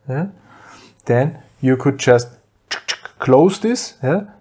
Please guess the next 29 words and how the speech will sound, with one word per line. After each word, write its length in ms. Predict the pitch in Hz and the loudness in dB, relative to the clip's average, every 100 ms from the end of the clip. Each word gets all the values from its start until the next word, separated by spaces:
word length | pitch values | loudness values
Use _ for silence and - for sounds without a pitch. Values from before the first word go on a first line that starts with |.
| _ | _
Then 200 | 139 139 | 0 2
you 120 | 143 139 | 2 2
could 240 | 143 - | 0 0
run 340 | 120 113 156 | 4 4 4
your, 460 | 143 143 143 135 - _ - | 4 6 6 4 -4 _ -8
your 480 | 123 120 117 117 120 | 0 4 6 4 2
application 680 | 120 123 120 120 123 127 127 | -2 -2 -2 -2 -2 -4 -6
further 580 | - 120 139 196 220 160 | 2 4 6 4 2 -4
without 520 | 135 120 - 120 131 | -4 -2 0 0 0
this, 340 | 180 175 175 - _ _ _ _ | 2 0 0 -14 _ _ _ _
this 200 | 160 143 | -2 0
looking 360 | 147 170 175 175 | 2 2 2 0
glass, 500 | 156 151 202 - - - _ _ _ _ _ _ _ _ _ _ _ - | 2 4 2 0 -8 -16 _ _ _ _ _ _ _ _ _ _ _ -10
and 500 | 135 135 139 151 151 - _ _ _ _ _ _ _ _ _ _ _ - | -2 2 4 2 0 -6 _ _ _ _ _ _ _ _ _ _ _ 0
then 220 | 127 127 | 0 2
you 120 | 131 | 0
can 380 | 123 127 123 123 | 2 2 2 2
mount 440 | 113 123 147 147 | 4 4 2 -2
a 100 | - | -4
replacement 680 | 113 104 123 190 202 190 170 | -2 0 0 0 -2 -4 0
part, 320 | 147 160 160 - - _ - | 2 2 0 -12 -20 _ 0
open 340 | 135 147 147 | 2 4 2
the 100 | 135 | 2
two 160 | 131 127 | 0 2
valves, 440 | 113 107 117 - 170 | 2 2 -2 -6 -8
and 160 | 120 110 | -4 -2
yours 380 | 113 117 110 | -2 -2 -4
are 280 | 113 - 110 | -8 -6 -4
again 480 | 104 - 110 113 | -4 -4 -4 -6